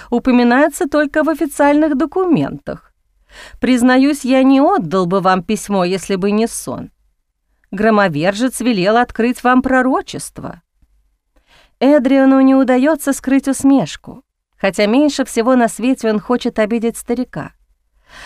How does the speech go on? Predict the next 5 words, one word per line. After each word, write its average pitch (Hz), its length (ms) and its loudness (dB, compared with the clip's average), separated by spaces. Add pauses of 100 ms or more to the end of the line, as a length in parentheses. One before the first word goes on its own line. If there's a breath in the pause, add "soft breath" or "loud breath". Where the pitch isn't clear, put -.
(160 loud breath)
Но 220 200 2
боги 208 320 0
являются 226 560 -2
лишь 240 320 -2
избранным, 160 720 -4